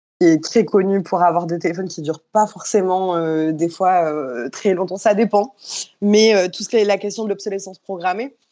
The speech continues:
en vrai, c'est hyper intéressant parce que si tout le monde commence à s'aligner un peu sur ce truc d'allonger, euh, la durée de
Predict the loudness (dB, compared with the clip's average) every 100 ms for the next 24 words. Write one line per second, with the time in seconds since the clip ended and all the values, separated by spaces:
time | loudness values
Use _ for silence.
0 | _ _ -8 -4 -4 -4 -4 -2 -2 -2
1 | -8 -8 -8 -6 -6 -8 -8 -8 -2 0
2 | 2 2 2 2 2 0 2 4 4 4
3 | 4 2 -2 -4 -4 -6 -8 -6 -8 -8
4 | -16 _ _ _ _ -2 2 4 4 2
5 | 0 -2 -4 -6 -8 -8 -6 -6 -4 -6
6 | -6 -8 -4 -2 -4